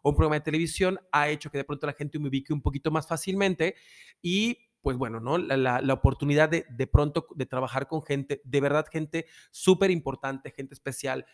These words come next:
gente de la política, gente de, de, del medio artístico. Y justo por esto, Pedro,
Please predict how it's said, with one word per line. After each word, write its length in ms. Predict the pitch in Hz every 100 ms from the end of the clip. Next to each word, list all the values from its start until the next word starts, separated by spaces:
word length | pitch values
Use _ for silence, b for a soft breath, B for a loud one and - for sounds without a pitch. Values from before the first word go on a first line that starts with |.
| b -
gente 300 | 156 143 151
de 60 | 139
la 100 | 135
política, 480 | 139 135 - 135
gente 380 | 131 147 147 147
de, 200 | 135 135
de, 280 | 135 131 131
del 240 | 139 143
medio 240 | 151 156 160
artístico. 840 | - 170 151 - - 147 147 _
Y 240 | 175 170 _ _
justo 360 | - 190 196
por 160 | 165 160
esto, 300 | 151 - 143
Pedro, 300 | 147 135